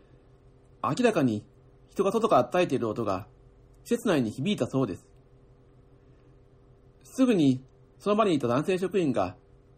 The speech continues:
いたずらだと思い、窓から叩かれているシャッターを覗き見た。瞬間音が止み、窓から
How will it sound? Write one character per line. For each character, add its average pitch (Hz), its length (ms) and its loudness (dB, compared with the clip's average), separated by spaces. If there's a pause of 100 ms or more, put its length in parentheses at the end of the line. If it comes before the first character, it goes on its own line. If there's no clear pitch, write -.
(120)
い 127 80 -4
た 170 100 2
ず 202 60 4
ら 202 80 6
だ 208 100 4
と 131 140 0
思 113 180 0
い、 90 160 -2 (580)
窓 214 200 2
か 139 60 4
ら 110 80 4
叩 175 180 -4
か 240 60 2
れ 226 60 4
て - 80 0
い 127 40 4
る 110 80 -2
シ 156 80 -4
ャ - 20 -4
ッ - 40 -6
タ 120 120 0
ー 101 40 2
を 90 100 -2
覗 120 160 -2
き 143 80 -4
見 147 120 -2
た。 92 200 -6 (1200)
瞬 208 320 -2
間 190 300 2
音 165 180 0
が 165 80 4
止 107 140 2
み、 107 200 -4 (840)
窓 226 220 2
か 160 100 2
ら 104 240 2